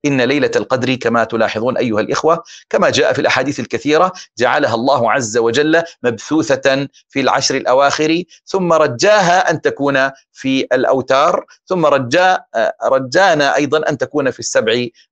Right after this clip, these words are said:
في السابع والعشرين من، آه، شهر رمضان، وذلك حتى نعمل ونجد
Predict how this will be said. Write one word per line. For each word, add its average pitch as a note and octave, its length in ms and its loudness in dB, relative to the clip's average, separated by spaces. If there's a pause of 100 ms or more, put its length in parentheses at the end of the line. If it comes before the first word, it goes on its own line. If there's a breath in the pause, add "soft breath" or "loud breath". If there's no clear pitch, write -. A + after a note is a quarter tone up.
(160)
في - 80 -8
السابع A#2 440 0
والعشرين A2 640 -2
من، A2 220 -4 (280)
آه، G#2 180 2
شهر G#2+ 360 0
رمضان، G#2 340 0
وذلك A2 380 0
حتى G#2 360 -4
نعمل G2 420 -2 (240)
ونجد G2+ 520 -4